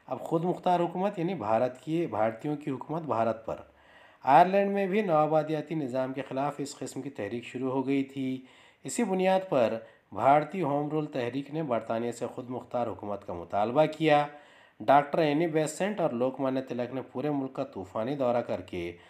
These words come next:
ख़ुद मुख्तारी का मुतालबा आव-, आवाम तक पहुँचाया। ये आयरलैंड जो है ये, अ, ब्रिटिश यानी बरतानिया के, अ, करीब में एक जजीरा नुमा, अ, मुल्क है। पहले ये लोग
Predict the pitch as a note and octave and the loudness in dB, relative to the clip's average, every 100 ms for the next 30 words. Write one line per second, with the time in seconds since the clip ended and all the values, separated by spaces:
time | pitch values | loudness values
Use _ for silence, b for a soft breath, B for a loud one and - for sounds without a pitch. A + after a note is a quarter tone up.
0 | B B - D#3+ E3 - C#3 B2+ B2 C3 | B B -4 0 0 0 -2 -2 0 0
1 | B2 A2 G#2+ G2+ G#2 B2 F#2+ G2 F#2+ A2 | 0 -2 -2 -2 0 -2 0 0 -2 -2
2 | G2+ G2 F#2+ A2 - F#2+ F#2 - E2 D#2+ | 0 0 -2 -10 -8 -6 -6 -6 -8 -8
3 | - _ b b b b b b D#3+ E3+ | -18 _ b b b b b b 0 4
4 | D3+ D#3 E3+ G3+ G3+ F#3 E3+ D#3 F#3 F#3 | 8 8 8 2 -2 -2 0 -2 -2 -4
5 | F3+ F#3 F#3 F#3 B B - A2+ A#2 A2+ | -4 -4 -6 -14 B B -2 2 4 6
6 | A2+ A2 - G#2 G#2+ C3+ F3 D#3+ D3 C#3+ | 4 2 -2 -8 -4 -2 0 0 0 0
7 | A#2 A2+ B2+ B2+ C#3 C#3 C3+ D#3+ G#3+ A#3+ | 2 2 2 0 2 0 -2 0 0 -2
8 | B B B - A2 A2 A2 G#2+ G2+ F#2+ | B B B -6 2 4 4 4 2 -2
9 | G2 _ - - B2 D#3 D#3 D3+ C#3 A2 | -10 _ -14 -6 0 0 2 0 -2 -4
10 | A2 B2 C#3+ D3 C3+ C3+ C3+ C3+ B2+ B | -2 0 0 0 0 0 0 -2 -6 B
11 | B - A2 A2 D#3+ G3 - C3+ D#3 C3+ | B -10 -4 0 2 0 -2 -2 -2 -2
12 | A#2 B2 B2 A#2+ A#2+ B2+ B2 B2 B2 | -2 0 -2 -2 0 0 0 0 -2